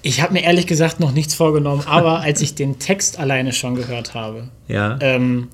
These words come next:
Speaker 1: den Jesaja-Text, da
Speaker 2: Mhm.
Speaker 1: ist es in mir Weihnachten geworden. Nee, wirklich. Ähm, es ist,
Speaker 2: Wir sollten den noch mal
Speaker 1: es
Speaker 2: einmal
Speaker 1: ist,
Speaker 2: ganz kurz
Speaker 1: ja,
Speaker 2: lesen,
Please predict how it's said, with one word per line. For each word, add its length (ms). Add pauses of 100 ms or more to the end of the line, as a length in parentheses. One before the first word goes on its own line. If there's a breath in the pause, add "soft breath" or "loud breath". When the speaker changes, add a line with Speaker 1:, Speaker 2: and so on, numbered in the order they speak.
Speaker 1:
den 160
Jesaja-Text, 920
da 100
Speaker 2:
Mhm. 80
Speaker 1:
ist 100
es 280 (140)
in 220
mir 300
Weihnachten 440
geworden. 420 (100)
Nee, 180
wirklich. 380
Ähm, 260 (160)
es 140
ist, 80
Speaker 2:
Wir 100
sollten 260
den 120
noch 120
mal 100
Speaker 1:
es 100
Speaker 2:
einmal 160
Speaker 1:
ist, 60
Speaker 2:
ganz 200
kurz 140
Speaker 1:
ja, 120
Speaker 2:
lesen, 380